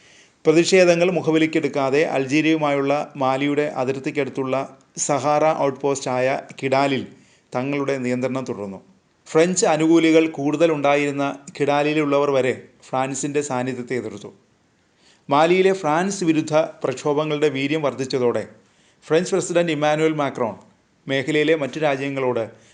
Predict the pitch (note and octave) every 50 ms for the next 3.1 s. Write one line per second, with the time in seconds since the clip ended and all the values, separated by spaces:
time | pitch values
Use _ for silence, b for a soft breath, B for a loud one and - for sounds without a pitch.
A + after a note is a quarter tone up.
0 | b b - - C#3+ C#3 D3 D#3+ F3 F3+ F3+ - - - C#3+ C3+ D3 C3+ C#3+ D3
1 | D3+ D3+ D3 C#3+ C3 C3 C3 C3+ C#3+ C#3 C#3 C#3+ C#3 C#3 C3 B2+ B2+ - C#3 C#3+
2 | C3+ C3+ C3+ D3+ D3 C3 B2+ B2+ B2+ - B2+ - C#3 B2+ B2+ B2 A#2+ A#2+ G#2+ F#2+
3 | F#2